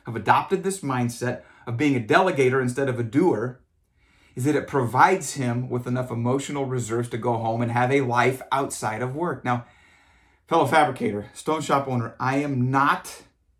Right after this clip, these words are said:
devaluing anybody who lives, eats, breathes, and dreams work twenty-four seven. That's a, it's a free country. You could do that. But Bob doesn't.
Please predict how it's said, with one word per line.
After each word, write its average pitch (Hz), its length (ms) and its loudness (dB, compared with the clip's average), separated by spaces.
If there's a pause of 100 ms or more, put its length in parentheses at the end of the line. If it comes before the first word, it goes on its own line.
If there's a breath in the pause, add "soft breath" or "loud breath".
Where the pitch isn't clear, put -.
(320)
devaluing 151 840 4
anybody 151 400 -2
who 151 160 -2
lives, 143 480 2
eats, 147 260 2
breathes, 139 460 0
and 135 100 -6
dreams 139 340 -2
work 135 300 -2
twenty-four 143 460 0
seven. 135 400 -2
That's - 240 -6
a, - 80 -4
it's - 120 -8
a 101 80 -6
free 180 280 0
country. 131 500 -6 (180 soft breath)
You - 80 -20
could 170 160 -2
do 160 220 4
that. 120 320 -4 (380 soft breath)
But 135 180 -6
Bob 202 540 6 (160)
doesn't. 226 420 6